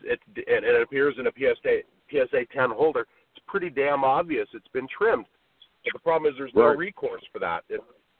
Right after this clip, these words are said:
Speaker 1: you know, you can't, uh,
Speaker 2: Right.
Speaker 1: you can't, you, you send a scan of the old P S A nine, you know, with a dent in it to P S A along with the new scan. It's not like they're going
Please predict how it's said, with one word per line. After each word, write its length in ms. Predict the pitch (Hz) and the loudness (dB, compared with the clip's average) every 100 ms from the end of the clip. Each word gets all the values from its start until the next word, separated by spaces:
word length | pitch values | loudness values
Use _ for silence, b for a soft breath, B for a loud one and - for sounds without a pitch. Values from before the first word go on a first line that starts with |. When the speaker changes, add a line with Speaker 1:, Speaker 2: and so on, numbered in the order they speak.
| _ | _
Speaker 1:
you 160 | 117 | -4
know, 160 | 113 117 | 0 0
you 160 | 120 120 | 0 -10
can't, 420 | 147 151 156 - | -2 0 2 0
uh, 200 | 131 120 | 0 0
Speaker 2:
Right. 140 | 117 - _ _ _ _ _ | -2 -8 _ _ _ _ _
Speaker 1:
you 120 | - - | -20 -6
can't, 320 | 147 147 113 - _ _ | 0 0 0 -8 _ _
you, 140 | 120 | -18
you 140 | 127 123 - | -16 -6 0
send 180 | 156 | 0
a 60 | 135 - | -2 -4
scan 380 | 147 156 170 131 | 2 4 4 2
of 160 | 117 | -2
the 100 | 110 | 0
old 220 | 120 139 | 2 2
P 140 | - 143 | -2 -4
S 120 | 127 - | -4 -2
A 140 | 120 | -4
nine, 440 | 120 131 143 123 113 _ _ | -4 -4 -2 -4 -6 _ _
you 80 | 117 | -4
know, 80 | 117 | -2
with 100 | 113 | -2
a 80 | 104 | -6
dent 360 | 98 120 156 | -2 -2 0
in 100 | 131 | -2
it 160 | 107 - | -2 -4
to 80 | 117 | -12
P 200 | - 131 | -4 -2
S 120 | 117 131 | -2 0
A 260 | 147 143 113 _ _ _ | 2 2 0 _ _ _
along 220 | 92 117 120 | 0 2 2
with 80 | |
the 80 | 113 | -2
new 160 | 117 165 | -4 -6
scan. 340 | - 117 107 | -2 0 2
It's 100 | 104 | 0
not 100 | 143 | 0
like 160 | 135 123 | 0 0
they're 120 | 127 | 0
going 220 | 120 120 | 2 0